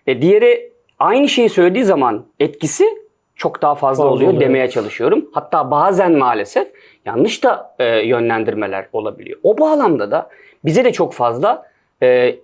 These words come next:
Speaker 1: sorumluluk düşüyor. Doğru influencer'lara çalışmak anlamında. Bak benim mesela çok önem verdiğim kendi markamda bir husus bu. E, kimse tabii, e, burada hani, e, hata yapmak elbette istemez ama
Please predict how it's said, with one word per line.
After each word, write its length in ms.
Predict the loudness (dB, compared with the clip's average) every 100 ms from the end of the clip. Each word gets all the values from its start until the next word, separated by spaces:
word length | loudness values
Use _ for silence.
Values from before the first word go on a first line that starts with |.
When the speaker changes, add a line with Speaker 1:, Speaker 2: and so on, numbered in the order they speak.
| -8
Speaker 1:
sorumluluk 560 | 0 2 4 2 -2
düşüyor. 380 | -6 -8 -6 -6 -8 _ -2
Doğru 280 | 2 4 4
influencer'lara 800 | 2 0 0 -2 -2 -2 -2 -2
çalışmak 580 | -6 -10 -12 -14 -16 _ _ _ -8
anlamında. 580 | -8 -8 -14 -18 -14 -10
Bak 180 | -6 -2
benim 200 | 2 2
mesela 300 | 2 -2 -2
çok 240 | -4 -2
önem 260 | 0 2 2
verdiğim 320 | 2 -2 -6
kendi 260 | -4 -4
markamda 600 | -2 -2 -4 -6 -4 -6 -8 _ -14
bir 140 | -12
husus 340 | -12 -14 -10 -4
bu. 240 | -4 -4 -20 -20 -6
E, 380 | -2 2 0 -2 -8 -16 -14 -12 -6
kimse 300 | -4 -2 -2
tabii, 340 | 0 2 0
e, 80 | -2 -2 0 0 0 -2 -2 -2 -4 -6
burada 540 | -8 -8 -4 -2 -2 -2
hani, 280 | -2 -4 -6 _ _ -4
e, 160 | -2
hata 340 | -2 -4 -2 -2
yapmak 340 | -2 -4 -2
elbette 380 | -2 0 -4 -8
istemez 380 | -10 -8 -4 0
ama 300 | 0 0